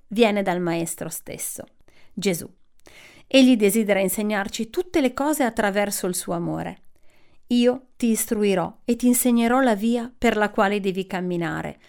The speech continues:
Io ti consiglierò e avrò gli occhi su di te." Salmi trentadue otto. Che cosa ci deve insegnare? Pietro, che aveva capito l'essenza dell'insegnamento di Gesù, disse: "Signore,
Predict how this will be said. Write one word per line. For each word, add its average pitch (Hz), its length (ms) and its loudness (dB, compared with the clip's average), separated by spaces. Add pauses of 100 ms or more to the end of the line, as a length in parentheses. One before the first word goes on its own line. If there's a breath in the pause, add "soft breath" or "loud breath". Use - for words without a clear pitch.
(340 soft breath)
Io 196 540 0
ti 220 160 -4
consiglierò 180 720 -2 (260 soft breath)
e 226 120 2
avrò 202 280 2
gli 185 120 -2
occhi 185 300 -4
su - 160 -4
di 180 220 -6
te." - 220 -12 (180)
Salmi 175 680 -2
trentadue 202 680 -4
otto. - 420 -12 (580)
Che 262 180 -6
cosa 339 240 2
ci 262 180 -2
deve 202 240 0
insegnare? 180 720 -6 (500)
Pietro, 226 640 0
che - 140 -4
aveva 180 280 0
capito 185 380 -4
l'essenza 240 640 0
dell'insegnamento 185 840 -2
di 175 140 -6
Gesù, 190 320 -2
disse: 190 560 -4 (280 soft breath)
"Signore, 190 720 0